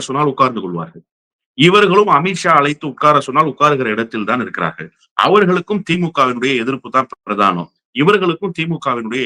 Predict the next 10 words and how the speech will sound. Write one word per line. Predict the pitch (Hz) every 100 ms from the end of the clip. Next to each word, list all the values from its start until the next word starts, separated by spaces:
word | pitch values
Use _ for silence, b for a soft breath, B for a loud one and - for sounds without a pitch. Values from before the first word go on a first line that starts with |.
| 107
எதிர்ப்பு | 113 - 120
தான் | 120
பிரதானம். | - 95 92 85 - _ b -
அவர்கள் | 104 151 196 190 196 214 -
குறிவைப்பதும் | 170 180 165 143 - 110 104 127 107 - _ _ -
சினிமா | - 165 208 214 208 185 156
மோகத்தில் | 175 175 165 - 202 185 170
கொள்கை | 202 196 185 185 170
இல்லாத | 170 170 180 202 214 190 _ _ _ _ _ _ _ -
தொண்டர்களை | 175 185 165 156